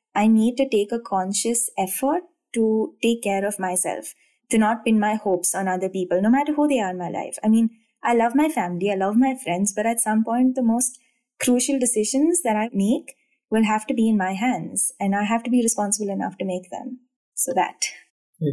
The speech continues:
Speaker 2: feel like this is a Hiba's TEDx conversation, and I'm here just for the aud-, to be part of the audience.
Speaker 1: Oof, no.
Speaker 2: But yeah, I feel like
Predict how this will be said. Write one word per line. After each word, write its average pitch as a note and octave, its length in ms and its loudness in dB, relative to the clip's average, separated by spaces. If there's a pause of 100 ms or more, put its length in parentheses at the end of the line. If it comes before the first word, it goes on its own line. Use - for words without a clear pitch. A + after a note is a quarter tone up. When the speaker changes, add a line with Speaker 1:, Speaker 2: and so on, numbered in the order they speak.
Speaker 2:
feel C#3 220 6
like C3+ 160 6
this C#3 200 6
is C#3+ 220 8
a A2+ 640 10
Hiba's C3 440 6
TEDx B2+ 400 8
conversation, C3 640 6
and D3+ 140 8
I'm B2 220 4
here B2 220 8
just A#2 420 4
for A#2 100 6
the A2 120 6
aud-, G#2 360 8
to B2 100 0
be A#2 160 6
part G#2 240 8
of A2+ 140 -2
the A2+ 100 4
audience. F#2+ 760 4 (300)
Speaker 1:
Oof, - 360 -6
no. C4 400 -2 (140)
Speaker 2:
But C3+ 220 10
yeah, D#3 320 8 (440)
I C#3 140 12
feel G3+ 300 10
like A3 360 8